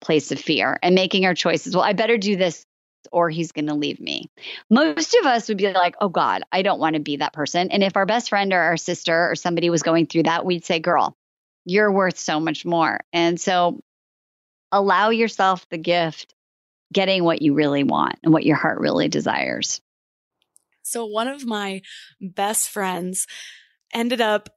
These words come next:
Speaker 2: getting back together with her college boyfriend, who, by the way, she had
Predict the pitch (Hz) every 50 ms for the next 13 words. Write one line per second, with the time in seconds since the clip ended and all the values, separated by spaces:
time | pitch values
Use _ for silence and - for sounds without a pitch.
0 | _ - 196 - 208 220 254 285 294 285 269 247 240 240 - - 233 196 190 190
1 | 185 190 185 185 190 185 180 180 175 - - - - - - 214 208 190 190 190
2 | 185 185 185 - - - - - - _ _ _ _ _ _ _ - - - 277
3 | 285 302 277 254 254 202 185 - - 196 190 196 - - 190 - - - - -
4 | - - - - - - - 320 370 320 233 196 208 220 - - - - 208 220
5 | 220 220 202 196 190 185 185 190 196 - - 247 226 202 208 208 202 196 185 196